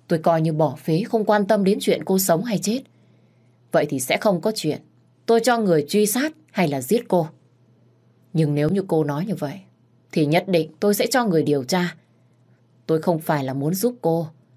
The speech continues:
mà tôi chỉ muốn tìm ra chân tướng của sự việc, tìm ra kẻ chủ mưu muốn giết ba vợ của tôi. Cô nghe rõ chưa? Anh Lãnh,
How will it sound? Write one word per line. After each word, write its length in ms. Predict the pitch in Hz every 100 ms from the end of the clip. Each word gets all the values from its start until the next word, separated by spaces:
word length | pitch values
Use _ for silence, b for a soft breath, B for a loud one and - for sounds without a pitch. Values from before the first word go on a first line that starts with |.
| _ _
mà 180 | 170 180
tôi 120 | 240 240
chỉ 140 | 160
muốn 260 | 147 190 277
tìm 200 | 175 139
ra 180 | 131 165
chân 260 | 180 202 190
tướng 240 | 196 302
của 100 | 226
sự 220 | - 160
việc, 220 | 123 151 - _ _ _ _ _ _
tìm 200 | 160 139
ra 140 | 127 160
kẻ 220 | 165 151
chủ 240 | - 175 143
mưu 300 | 147 170 160
muốn 220 | 165 165
giết 200 | 285 302
ba 220 | 185 185
vợ 220 | 170 156 -
của 100 | 139
tôi. 240 | 151 156 - _ _ b b b b
Cô 120 | 185
nghe 180 | 175 185
rõ 200 | 165 240 -
chưa? 240 | 185 175 _ _ _ _ _ _ _ _ _ _ _ _ _ _ -
Anh 240 | 185 151
Lãnh, 260 | 160 180